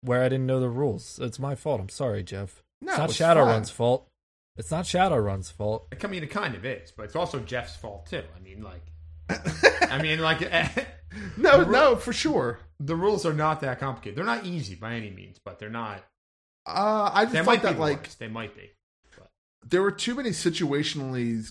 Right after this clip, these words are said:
Speaker 2: kind of specific rules that kinda
Speaker 3: that's
Speaker 2: got
Speaker 3: where
Speaker 2: me.
Speaker 3: it gets to be a pain in the ass.
Speaker 2: Yeah. Like,
Speaker 3: The
Speaker 2: like
Speaker 3: modifiers.
Speaker 2: once I got the hang of, like, casting magic spells, I could do it pretty quickly. Uh, but where did Kirk go?
Speaker 1: He said he had to piss.
Speaker 2: Um,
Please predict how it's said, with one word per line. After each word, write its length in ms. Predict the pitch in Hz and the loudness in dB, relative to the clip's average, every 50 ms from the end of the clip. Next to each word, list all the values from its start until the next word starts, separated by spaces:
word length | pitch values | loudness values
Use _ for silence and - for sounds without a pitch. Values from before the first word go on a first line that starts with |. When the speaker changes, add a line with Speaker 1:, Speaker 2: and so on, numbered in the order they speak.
| - | -10
Speaker 2:
kind 200 | - 139 127 127 117 | -8 -8 -6 -6 -6
of 60 | - | -8
specific 520 | - - - - - 113 110 127 131 131 | -10 -12 -12 -10 -10 -10 -8 -8 -10 -10
rules 500 | 127 127 127 123 127 123 123 - - - _ _ _ _ _ _ - _ _ _ _ - | -8 -8 -8 -6 -8 -8 -10 -12 -18 -20 _ _ _ _ _ _ -20 _ _ _ _ -10
that 100 | 127 - | -8 -6
kinda 200 | - 127 123 175 | -2 0 0 0
Speaker 3:
that's 140 | 190 175 - | 0 0 0
Speaker 2:
got 100 | 120 120 | 0 0
Speaker 3:
where 100 | 151 135 | 0 -2
Speaker 2:
me. 40 | 127 | -2
Speaker 3:
it 20 | 123 | -2
gets 220 | 127 120 - - | -4 -6 -6 -8
to 60 | 135 | -10
be 120 | 113 113 104 | -8 -8 -8
a 20 | |
pain 180 | 104 - 107 98 | -10 -10 -12 -14
in 80 | 95 95 | -14 -16
the 60 | 90 | -18
ass. 60 | - _ _ _ _ _ _ _ _ _ _ _ _ - | -20 _ _ _ _ _ _ _ _ _ _ _ _ -6
Speaker 2:
Yeah. 440 | 135 147 147 117 107 87 78 73 - - _ _ _ _ - | -2 0 0 0 0 -4 -10 -14 -14 -18 _ _ _ _ -6
Like, 200 | - 202 190 - | -4 -4 -2 -2
Speaker 3:
The 60 | 123 | 0
Speaker 2:
like 140 | 160 185 175 | 0 0 0
Speaker 3:
modifiers. 340 | 117 113 104 - 98 151 160 | 0 -2 -8 -8 -4 0 0
Speaker 2:
once 160 | 226 233 - | 0 0 0
I 60 | 220 | 0
got 160 | 190 208 180 | 0 0 0
the 100 | 175 151 | 0 0
hang 260 | 120 147 147 147 151 143 | 0 0 0 0 0 0
of, 100 | 131 127 | 0 0
like, 180 | 135 120 - - | 0 -2 -2 -2
casting 420 | - 139 131 127 - 135 113 107 | 0 0 0 0 -2 -4 -4 -4
magic 360 | 113 117 117 113 - 120 110 - | -4 -4 -4 -4 -6 -8 -10 -10
spells, 420 | - - 113 110 113 117 117 - - | -10 -10 -8 -8 -6 -8 -8 -8 -10
I 60 | 139 | -10
could 140 | - 156 131 | -10 -8 -8
do 120 | 127 110 | -8 -8
it 60 | 107 - - _ - | -8 -10 -18 _ -14
pretty 180 | - 120 - - | -12 -12 -12 -12
quickly. 400 | - - - - - 85 95 - _ _ _ - - _ _ _ _ _ - | -12 -12 -12 -12 -14 -18 -18 -18 _ _ _ -20 -20 _ _ _ _ _ -4
Uh, 240 | 131 127 123 117 - - - - | -2 0 0 0 -2 -6 -8 -6
but 400 | - 139 135 127 - - - _ _ _ _ _ _ _ _ _ _ _ _ _ _ _ _ _ _ | -2 -2 0 0 -2 -2 -6 _ _ _ _ _ _ _ _ _ _ _ _ _ _ _ _ _ _
where 160 | - 120 147 185 | -8 -6 -6 -4
did 120 | 190 151 | -6 -8
Kirk 220 | - - 156 156 - | -6 -8 -8 -8 -8
go? 160 | 90 78 - - _ _ _ _ _ _ _ _ _ _ _ _ - | -14 -18 -20 -20 _ _ _ _ _ _ _ _ _ _ _ _ -10
Speaker 1:
He 120 | 127 123 | -8 -8
said 200 | 113 - 131 117 | -6 -2 -2 0
he 60 | 110 107 | 0 2
had 140 | 107 104 | 0 0
to 60 | 98 98 | -2 -4
piss. 480 | - - 127 113 104 - - - - - - _ - | -8 -6 -4 -4 -4 -6 -10 -16 -20 -20 -20 _ -8
Speaker 2:
Um, 480 | - 131 127 120 117 113 110 107 - | -6 -4 -2 -2 -2 -2 -4 -6 -8